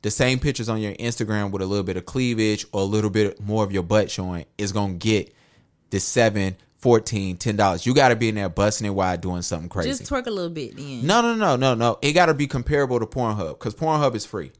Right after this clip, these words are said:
Speaker 1: So if they not asking me for zero, if they ask me for zero and you ask me for fifteen a month,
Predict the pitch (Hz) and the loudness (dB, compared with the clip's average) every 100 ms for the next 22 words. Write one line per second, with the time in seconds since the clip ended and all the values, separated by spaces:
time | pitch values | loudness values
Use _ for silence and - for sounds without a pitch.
0 | _ _ _ _ _ - 135 120 147 190 | _ _ _ _ _ 0 2 4 4 4
1 | 180 143 139 - 127 117 98 90 131 147 | 4 2 0 -2 -6 -6 -8 -2 0 0
2 | - 120 160 202 165 139 123 98 113 143 | -2 0 4 4 2 -2 -6 -4 -2 0
3 | 104 90 104 98 151 135 127 120 107 - | 0 -4 -6 -4 -2 0 -2 -4 -8 -10
4 | - 127 - 123 117 151 175 | -8 -8 -6 -8 -4 -4 -4